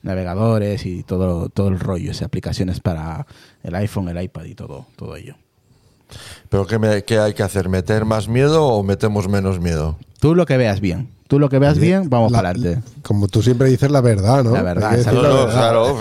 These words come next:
Speaker 2: claro.
Speaker 1: Tú la
Speaker 2: Pero es
Speaker 1: verdad.
Speaker 2: que la verdad, la verdad muchas veces no
Speaker 3: Da
Speaker 2: es
Speaker 3: miedo.
Speaker 2: lo políticamente correcto.
Speaker 1: A veces dice que la verdad ofende, ¿no? Pero no, aquí
Speaker 3: Bueno,
Speaker 1: hay que
Speaker 2: Claro.
Speaker 1: decir.
Speaker 3: pero, pero una, una pregunta. ¿Cuántos de aquí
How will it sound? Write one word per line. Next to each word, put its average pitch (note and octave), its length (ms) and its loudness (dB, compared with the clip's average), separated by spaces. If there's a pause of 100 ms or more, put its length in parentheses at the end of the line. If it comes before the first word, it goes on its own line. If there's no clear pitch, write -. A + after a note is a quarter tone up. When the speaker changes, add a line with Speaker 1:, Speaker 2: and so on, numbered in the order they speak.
(100)
Speaker 2:
claro. B2 200 0
Speaker 1:
Tú C3 80 2
la - 20 4 (180)
Speaker 2:
Pero A#2 120 4
es - 60 -
Speaker 1:
verdad. G#2 100 2
Speaker 2:
que - 40 4
la C3 140 6
verdad, C3+ 320 6
la B2+ 200 4
verdad B2+ 260 4
muchas D3+ 300 2
veces C#3+ 380 0
no C#3 240 2
Speaker 3:
Da C#3+ 60 4
Speaker 2:
es B2+ 60 4
Speaker 3:
miedo. A#2 100 2
Speaker 2:
lo B2+ 160 2
políticamente B2 640 2
correcto. A#2 420 -2
Speaker 1:
A C3+ 60 2
veces D#3 260 2
dice F3 180 2
que D#3 80 2
la C3+ 120 4
verdad B2+ 180 2
ofende, A#2+ 380 2
¿no? A#2 160 2
Pero F2+ 240 0
no, G2 120 0 (120)
aquí F2+ 220 -2
Speaker 3:
Bueno, C3 180 4
Speaker 1:
hay G#2 60 2
que G#2 40 2
Speaker 2:
Claro. G#2 160 2
Speaker 1:
decir. F2+ 240 -6
Speaker 3:
pero, B2 260 0
pero B2+ 220 4
una, E3 360 2
una C#3+ 200 2
pregunta. C3 460 2
¿Cuántos C3 320 2
de D#3+ 80 4
aquí C#3+ 420 2